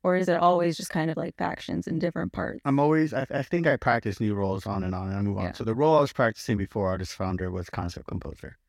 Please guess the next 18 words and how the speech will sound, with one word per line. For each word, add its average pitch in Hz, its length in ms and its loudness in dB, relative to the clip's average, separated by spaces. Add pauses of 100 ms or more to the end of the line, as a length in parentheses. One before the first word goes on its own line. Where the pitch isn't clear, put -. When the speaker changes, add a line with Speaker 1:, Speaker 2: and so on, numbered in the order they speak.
(160)
Speaker 1:
Okay. 170 380 0
Speaker 2:
So 120 100 4
I 120 60 10
was 123 120 4
a 120 60 2
concept 104 360 0
composer 98 440 0
before 95 280 -6
an 92 40 -2
artist 85 280 -6
founder. - 160 -14
Speaker 1:
And 196 200 4
now 175 280 2
you 160 220 2
have, 160 420 0
um, 170 360 -2
been 175 160 2
promoted. 160 600 -8